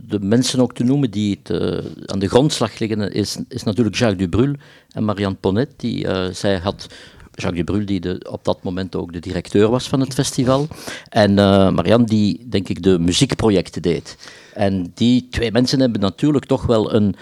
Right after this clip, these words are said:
een, eh, ja, een pioniersrol gespeeld, want nu lijkt het allemaal evident. Want het is ook zo dat sindsdien zijn er zoveel, eh,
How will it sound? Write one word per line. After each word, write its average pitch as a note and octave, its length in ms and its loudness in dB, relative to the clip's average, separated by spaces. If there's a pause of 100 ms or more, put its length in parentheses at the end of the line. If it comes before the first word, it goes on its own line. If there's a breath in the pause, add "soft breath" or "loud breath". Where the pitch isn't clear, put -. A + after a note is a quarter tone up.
(260 loud breath)
een, G2+ 320 2
eh, F#2+ 440 4
ja, A2+ 340 2
een G#2+ 100 2
pioniersrol A2 840 0
gespeeld, A#2+ 540 0
want G#2+ 140 2
nu C3 100 6
lijkt B2 160 2
het A2 140 0
allemaal G2+ 260 2
evident. G#2 580 0 (220 loud breath)
Want A#2 140 -2
het A2 100 2
is G2 60 0
ook G#2 160 2
zo C3+ 280 2
dat G#2+ 240 -2
sindsdien A2 680 0 (200 loud breath)
zijn G#2+ 240 0
er F#2+ 100 -2
zoveel, G#2 720 2
eh, F#2 580 -2